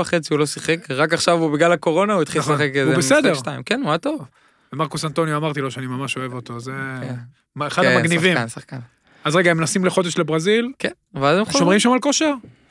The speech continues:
Speaker 2: או שאתה לא יודע?
Speaker 1: האמת שאתה יודע, הב-, הברזילאים, אתה, יש מהדור החדש כאלה שאוהבים לה-, שאוהבים לעבוד, ויש גם המון שאתה יודע, כמו הסטיגמות של הברזילאים,
Speaker 2: כן.
Speaker 1: שהם קצת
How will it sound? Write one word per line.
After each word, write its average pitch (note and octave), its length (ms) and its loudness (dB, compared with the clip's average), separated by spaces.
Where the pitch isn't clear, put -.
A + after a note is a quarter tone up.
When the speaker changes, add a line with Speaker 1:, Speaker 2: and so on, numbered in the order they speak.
Speaker 2:
או D#3+ 60 -4
שאתה F3+ 140 4
לא F#3 80 6
יודע? F3+ 220 6
Speaker 1:
האמת B3 160 2
שאתה G#3 600 4
יודע, G#3 280 4
הב-, D3+ 100 2
הברזילאים, D3+ 720 2
אתה, F3 480 4
יש F3+ 360 2
מהדור E3+ 340 4
החדש E3 340 4
כאלה D#3+ 220 2
שאוהבים D3+ 400 2
לה-, F#3 180 0
שאוהבים C#3+ 340 2
לעבוד, A3 360 2
ויש D3+ 220 2
גם D#3 140 4
המון D#3+ 240 0
שאתה C#3+ 440 0
יודע, C#3 140 0
כמו D3 200 -2
הסטיגמות C3 460 -6
של C3 140 -6
הברזילאים, C3 580 0
Speaker 2:
כן. - 20 -6
Speaker 1:
שהם C3 200 -4
קצת - 140 -12